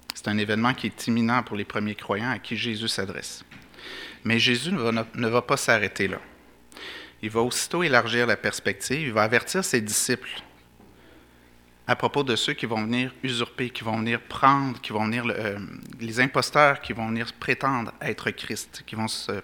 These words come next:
faire passer pour lui. Et cet avertissement-là dépasse le cadre des troubles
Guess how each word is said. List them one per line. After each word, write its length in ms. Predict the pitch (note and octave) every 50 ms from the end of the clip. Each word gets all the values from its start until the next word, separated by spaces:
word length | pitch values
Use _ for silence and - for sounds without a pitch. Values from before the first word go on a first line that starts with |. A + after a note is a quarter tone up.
| - -
faire 280 | - - C3 A#2 - -
passer 340 | - C#3 C3 B2+ - - C3+
pour 200 | - - G#2+ F#2+
lui. 200 | G2+ G#2+ - - - - - - - - - - - - - - - - - - - - - - - - - - - - - -
Et 80 | A2
cet 220 | A2 - C3 - -
avertissement-là 720 | B2+ B2 B2+ - - - - - - C3 B2 A#2+ B2 C#3+
dépasse 640 | C#3 A#2+ C3+ C#3+ C#3+ - D#3+ D#3 E3 D#3 - - -
le 80 | G#2+
cadre 320 | G2+ - - A#2 B2 B2 A2+
des 140 | A#2+ G#2
troubles 340 | - - - B2+ A#2+ A2 -